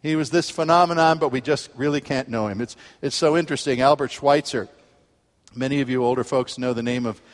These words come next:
Albert Schweitzer. I think young people don't. He was a missionary in Africa, w-, did a, built a wonderful clinic at a place called Lambaréné in Africa, where he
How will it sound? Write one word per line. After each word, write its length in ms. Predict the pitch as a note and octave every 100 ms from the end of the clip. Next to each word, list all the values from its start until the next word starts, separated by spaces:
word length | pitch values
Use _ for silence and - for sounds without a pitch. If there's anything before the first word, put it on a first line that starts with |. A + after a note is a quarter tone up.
| - - _
Albert 320 | B2 C3 B2
Schweitzer. 460 | - C3 C3+ - B2+
I 80 | A2
think 260 | C3+ B2
young 180 | B2+ B2
people 300 | A#2+ C3 B2+
don't. 480 | A2+ B2+ D3+ - - _ _ _ _ _ _ _ -
He 140 | C#3
was 160 | C3+ C#3
a 60 |
missionary 600 | C#3 G#3+ C#4 A3 B2+ F#2+ - - _ -
in 140 | C3
Africa, 420 | C3+ F#3 G3+ E3
w-, 240 | G2+ A2+ -
did 160 | D3 C3+
a, 80 | A#2
built 400 | G#2 C#3+ D#3+ D3
a 120 | A#2
wonderful 580 | A2+ D3 G3+ F#3 F#3 E3+
clinic 600 | - D#3 A3 E3 - - _ _ _ _ _ _ _ -
at 100 | G2+
a 40 |
place 280 | - D#3 D3+
called 220 | - C#3
Lambaréné 760 | B2+ C#3+ D3+ C#3+ C3 D3 E3+ B2
in 120 | A2
Africa, 560 | A#2 D3 - E3 D3 A2
where 220 | G#2+ A2
he 280 | A#2+ A2